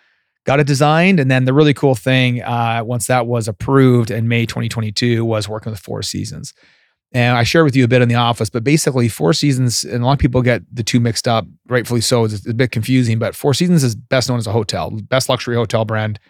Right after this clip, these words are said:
in the world. They're, they're absolutely world-class, sophisticated, kick-ass, they're amazing. What they're doing now, though,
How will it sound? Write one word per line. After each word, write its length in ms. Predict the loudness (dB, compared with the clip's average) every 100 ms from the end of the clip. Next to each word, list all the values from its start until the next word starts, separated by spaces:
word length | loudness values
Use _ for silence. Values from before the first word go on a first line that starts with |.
| _ 0
in 140 | 4
the 60 | 4
world. 320 | 4 2 2
They're, 180 | 0 -2 -2
they're 160 | 0
absolutely 680 | 0 0 -2 -2 0 -2 -6 -10 _ _ _ -2
world-class, 640 | 2 4 2 2 2 2
sophisticated, 920 | -2 -4 -4 -4 0 0 2 2 0 -6 _ _ -2
kick-ass, 500 | 0 2 0 -2 -4
they're 120 | -6
amazing. 500 | -4 -4 -4 -6 -10 _ _ _ _ _
What 100 | 0
they're 80 | 4
doing 260 | 4 4 4
now, 260 | 4 4
though, 340 | 4 2 0